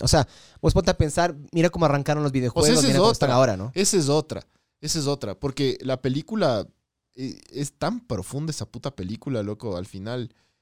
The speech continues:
Speaker 2: que, que, que te, o sea, tú puedes irte por ese, por el lado de la simulación, por el lado
Speaker 1: Ah.
Speaker 2: del, de-, del gran hermano, por
Speaker 1: Sí,
Speaker 2: el,
Speaker 1: sí.
Speaker 2: puta, hay un montón de huevadas, loco.
Speaker 1: Hay una escena en la que la man agarra y le, le, le, le empieza a hablar de unos cereales, y le dice, "Ah, estos cereales, yo qué sé qué", y el man le dice,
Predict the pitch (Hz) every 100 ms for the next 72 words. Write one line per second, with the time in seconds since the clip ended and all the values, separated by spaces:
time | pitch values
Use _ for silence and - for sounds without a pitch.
0 | _ - 117 107 98 - 101 - - 110
1 | 107 95 85 - 110 - 127 135 147 127
2 | 123 131 135 104 104 131 143 - 101 110
3 | 120 107 104 95 101 151 160 _ _ _
4 | 123 120 120 139 139 131 113 - _ _
5 | - 117 117 104 123 131 143 147 127 139
6 | 180 190 180 175 165 156 151 131 131 123
7 | 107 - 139 147 139 139 147 131 113 139
8 | 147 117 120 123 107 98 202 247 180 -
9 | 185 190 175 139 127 127 131 120 123 147
10 | 151 117 113 127 165 175 123 - 117 110
11 | 107 101 - - 117 107 107 104 104 101
12 | 95 85 - - 117 110 - 131 131 143
13 | 139 - 110 101 143 117 95 117 160 277
14 | - 247 226 214 220 208 202 180 185 202
15 | 156 170 180 170 180